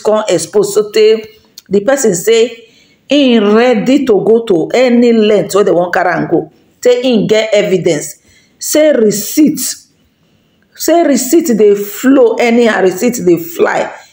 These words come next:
anyhow. I say, "What?" Na wow.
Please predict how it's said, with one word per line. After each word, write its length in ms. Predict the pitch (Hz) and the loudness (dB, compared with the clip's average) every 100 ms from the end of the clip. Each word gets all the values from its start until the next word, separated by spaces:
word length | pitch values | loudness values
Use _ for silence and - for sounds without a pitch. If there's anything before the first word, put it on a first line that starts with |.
| _ - - | _ -10 -2
anyhow. 600 | 226 220 214 196 156 - | 2 2 0 -2 -6 -6
I 80 | 175 | -8
say, 160 | - 214 | -2 0
"What?" 500 | 180 - 151 - - - - _ _ _ _ - - _ _ - | 0 -4 -6 -6 -8 -12 -14 _ _ _ _ -20 -20 _ _ -4
Na 220 | 196 196 | 0 0
wow. 880 | 170 180 185 170 160 151 143 82 | 0 0 0 2 2 2 0 -4